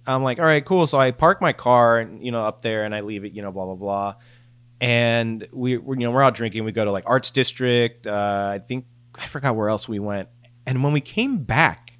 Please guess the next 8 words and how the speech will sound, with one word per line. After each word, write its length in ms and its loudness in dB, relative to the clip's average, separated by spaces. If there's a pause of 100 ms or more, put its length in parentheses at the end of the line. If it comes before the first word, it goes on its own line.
(920)
there 160 2
was, 160 2
like, 160 2
shit 380 -2
outside 400 2
of 60 -4
my 120 -6
car. 540 2